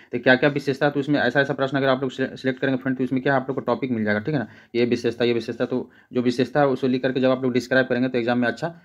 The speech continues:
लिख पाएंगे। ठीक है ना, तो बस मेन टॉपिक भी याद रहेगा तो आप लोग अच्छा लिख पाएंगे, इसलिए थोड़ा सा ऐसे ऐसे क्वेश्चन को ज़्यादा आप लोग को ध्यान देना है। ठीक है फ्रेंड्स,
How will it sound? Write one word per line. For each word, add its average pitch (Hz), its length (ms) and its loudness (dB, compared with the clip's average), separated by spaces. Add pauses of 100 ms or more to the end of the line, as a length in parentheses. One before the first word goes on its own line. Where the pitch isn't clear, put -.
लिख 110 200 -4
पाएंगे। 104 220 -2
ठीक 147 160 -4
है 127 60 0
ना, 107 80 -2
तो 110 140 -4
बस 120 240 0
मेन 127 200 2
टॉपिक 127 280 0
भी 127 100 4
याद 127 100 6
रहेगा 127 160 2
तो 123 80 -2
आप 117 60 -2
लोग 120 120 -2
अच्छा 117 200 -4
लिख 110 100 -8
पाएंगे, 107 200 -4
इसलिए 127 200 -2
थोड़ा - 400 -8
सा 110 120 -2
ऐसे 113 220 2
ऐसे 127 180 -2
क्वेश्चन 120 260 -4
को 120 80 -2
ज़्यादा 113 220 2
आप 113 140 -4
लोग 117 100 -8
को 156 100 -4
ध्यान 110 220 -4
देना 101 200 -6
है। 104 220 -18 (420)
ठीक 123 40 0
है 127 60 4
फ्रेंड्स, 143 200 0